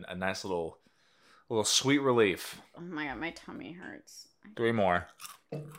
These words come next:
Speaker 1: right, what's next?
Speaker 2: I don't, I really don't wanna do the Cheetos.
Speaker 1: We do have a lot of ch-, cheddar cheese flavored
Speaker 2: Yeah,
Speaker 1: things.
Speaker 2: so I think
Speaker 1: But
Speaker 2: we
Speaker 1: who
Speaker 2: could
Speaker 1: cares?
Speaker 2: I think we can choose one or the other.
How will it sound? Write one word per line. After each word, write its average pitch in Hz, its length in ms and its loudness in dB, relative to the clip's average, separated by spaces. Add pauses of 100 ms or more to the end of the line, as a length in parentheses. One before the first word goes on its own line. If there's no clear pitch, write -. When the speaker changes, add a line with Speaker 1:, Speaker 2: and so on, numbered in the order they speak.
(220)
Speaker 1:
right, 117 180 12
what's 113 300 6
next? 90 440 0 (140)
Speaker 2:
I 247 40 -12 (160)
don't, 262 260 -10
I 220 80 -8
really 220 440 -4
don't 180 300 0
wanna 165 240 -2
do 151 160 -6
the 120 100 -6
Cheetos. 78 840 -10 (580)
Speaker 1:
We 120 60 -2
do 131 80 6
have 143 120 6
a 139 40 6
lot 127 160 12
of 107 160 6
ch-, - 160 -6 (280)
cheddar 98 400 4
cheese 90 360 -6
flavored - 300 -6
Speaker 2:
Yeah, 160 320 2
Speaker 1:
things. 147 120 -2
Speaker 2:
so 175 120 -2
I 170 80 0
think 175 260 -4
Speaker 1:
But 156 80 6
Speaker 2:
we 156 40 8
Speaker 1:
who 190 100 8
Speaker 2:
could 208 80 4
Speaker 1:
cares? 180 420 2 (460)
Speaker 2:
I 151 60 -4
think 185 180 0
we 175 100 -6
can 165 260 -4
choose 139 420 -8
one 127 240 -6
or 117 120 -8
the 98 160 -8
other. 69 420 -10